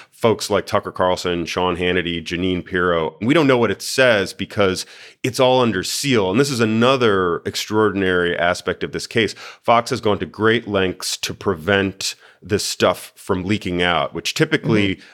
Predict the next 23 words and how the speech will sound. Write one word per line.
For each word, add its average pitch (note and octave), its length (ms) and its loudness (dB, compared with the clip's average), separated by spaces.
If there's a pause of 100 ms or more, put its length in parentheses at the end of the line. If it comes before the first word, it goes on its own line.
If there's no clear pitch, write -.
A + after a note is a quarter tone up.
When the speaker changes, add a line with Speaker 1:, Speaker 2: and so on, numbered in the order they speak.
Speaker 1:
by G2+ 140 2
now A#2+ 280 4
you G#2 180 0
would A#2+ 160 4
have G2 120 -2
seen A2+ 420 2
more G2 420 2
leaks G#2 500 -2
because G2 520 0 (240)
when, G#2+ 240 2 (100)
when, G2 420 0
um, F2 240 2
depositions, G2 920 0
um, F2 400 0 (140)
or G2 240 2
discovery G2+ 500 0
gets F2+ 160 -4
filed F#2+ 320 2
with E2+ 80 -6
the E2+ 60 -8
court, D#3+ 320 2
it's, - 260 -4
it's - 200 -10